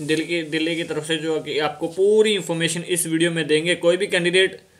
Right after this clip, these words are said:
video skip ना करे, यही request बार बार करता हूँ। फिर आप बार बार comment box में comment करके पूछते हो हर एक चीज़,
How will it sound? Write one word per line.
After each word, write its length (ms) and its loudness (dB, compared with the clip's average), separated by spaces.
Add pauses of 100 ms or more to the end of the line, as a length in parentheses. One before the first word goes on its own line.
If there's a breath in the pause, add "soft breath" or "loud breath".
(220 soft breath)
video 340 4
skip 300 0
ना 140 0
करे, 180 2 (360)
यही 220 6
request 340 2
बार 200 0
बार 160 2
करता 260 0
हूँ। 180 0 (320 loud breath)
फिर 140 4
आप 200 4
बार 200 2
बार 140 4
comment 340 -2
box 240 0
में 140 -6
comment 320 -2
करके 240 -2
पूछते 340 -2
हो 60 8
हर 80 4
एक 160 0
चीज़, 180 -4